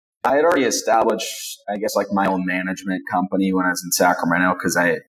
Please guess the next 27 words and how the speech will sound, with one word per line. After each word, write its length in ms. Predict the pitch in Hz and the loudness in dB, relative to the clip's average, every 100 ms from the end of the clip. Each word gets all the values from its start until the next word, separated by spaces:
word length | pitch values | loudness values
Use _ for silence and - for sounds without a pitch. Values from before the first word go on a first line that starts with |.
| - | 0
I'm 180 | 101 98 | 2 2
still 240 | - 127 | 2 4
doing 200 | 107 101 | 4 4
Airbnbs 520 | 92 90 90 85 90 92 | 4 2 2 2 2 2
over 160 | 87 | 0
there. 220 | 82 82 - - - - - | 0 0 -2 -8 -20 -20 -4
So 120 | - 113 | 2 4
I 80 | |
had 180 | 117 135 | 4 4
all 200 | 127 113 92 | 6 4 4
the 80 | |
software 920 | 85 - 107 104 104 - 104 101 101 98 | 0 2 4 4 2 0 2 4 4 2
and 120 | 92 | -4
the 60 | 95 | -6
reservation 960 | 95 95 - 90 90 - 98 92 90 - _ _ _ | -6 -8 -10 -10 -8 -8 -8 -12 -14 -20 _ _ _
side 460 | - - - 95 92 | -4 0 4 4 4
of 100 | 98 | 4
it 200 | 101 - | 4 2
set 380 | - - - - | 0 2 2 4
up. 220 | - 110 - - - _ - | 4 4 0 -8 -14 _ -2
So 180 | - | 2
adding 300 | 104 120 120 110 | 4 4 4 4
the 60 | 107 | 4
units 320 | 107 110 110 | 4 2 2
in 100 | 87 | 0
Memphis 540 | 95 98 98 92 92 - | 0 2 2 2 0 -2
was 300 | 90 - | -4 -6